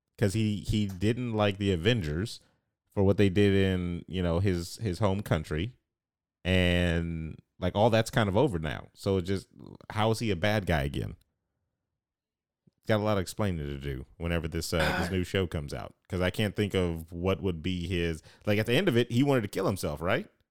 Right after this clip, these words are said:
Speaker 1: And then Black Panther
Speaker 2: Yeah,
Speaker 1: stopped him,
Speaker 2: Black Panther
Speaker 1: so
Speaker 2: stopped him and said, like, "No, you gotta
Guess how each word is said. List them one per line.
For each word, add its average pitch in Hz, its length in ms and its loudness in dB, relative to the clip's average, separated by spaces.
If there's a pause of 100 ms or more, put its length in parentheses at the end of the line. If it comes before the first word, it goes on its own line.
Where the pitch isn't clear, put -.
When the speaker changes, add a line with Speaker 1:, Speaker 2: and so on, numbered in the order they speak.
(320)
Speaker 1:
And 104 140 -4
then 107 160 0
Black 110 240 0
Panther 131 320 2
Speaker 2:
Yeah, 113 60 4
Speaker 1:
stopped 147 360 -2
him, 92 60 2
Speaker 2:
Black 87 160 0
Panther 90 320 0
Speaker 1:
so - 20 -2
Speaker 2:
stopped 175 380 -2
him 139 140 -8
and 135 100 -10
said, 135 340 -2
like, 123 200 -2
"No, 123 220 -2
you 117 220 -2
gotta 110 540 -6